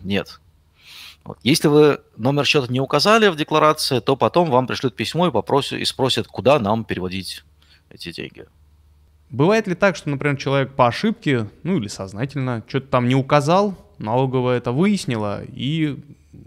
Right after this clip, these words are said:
Speaker 2: что тогда? Что происходит тогда с человеком, который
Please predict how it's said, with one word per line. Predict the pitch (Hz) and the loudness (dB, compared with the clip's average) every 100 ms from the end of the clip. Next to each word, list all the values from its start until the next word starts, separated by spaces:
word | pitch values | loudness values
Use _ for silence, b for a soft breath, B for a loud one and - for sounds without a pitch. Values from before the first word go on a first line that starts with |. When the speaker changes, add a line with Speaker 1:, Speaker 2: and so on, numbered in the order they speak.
| 113 | -20
Speaker 2:
что | - - | -10 -6
тогда? | 135 120 117 113 98 98 | -4 -4 -4 -6 -8 -12
Что | - 127 | -12 -12
происходит | - 113 - 113 107 - | -8 -8 -8 -8 -10 -10
тогда | 110 104 107 | -10 -8 -8
с | |
человеком, | - 117 156 143 | -6 -2 -2 -2
который | 113 107 113 110 | -8 -6 -6 -6